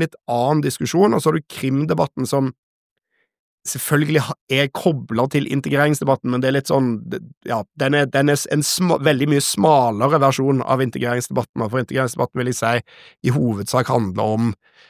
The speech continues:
eh, bolig, arbeidsmarked, skolestruktur, og så har du en veldig liten gruppe kriminelle innvandrere, men, eh, men på en måte det er liksom, ja, og noen nordmenn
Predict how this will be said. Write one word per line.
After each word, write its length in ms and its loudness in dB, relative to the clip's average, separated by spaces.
eh, 100 0
bolig, 480 0
arbeidsmarked, 720 0
skolestruktur, 800 0
og 100 -2
så 160 2
har 140 0
du 80 0
en 120 -4
veldig 460 0
liten 260 -2
gruppe 460 -2
kriminelle 480 0
innvandrere, 400 2
men, 260 0
eh, 240 -4
men 240 -2
på 80 -2
en 80 2
måte 240 -8
det 240 2
er 140 -2
liksom, 420 -4
ja, 240 -4
og 160 -4
noen 240 2
nordmenn 240 2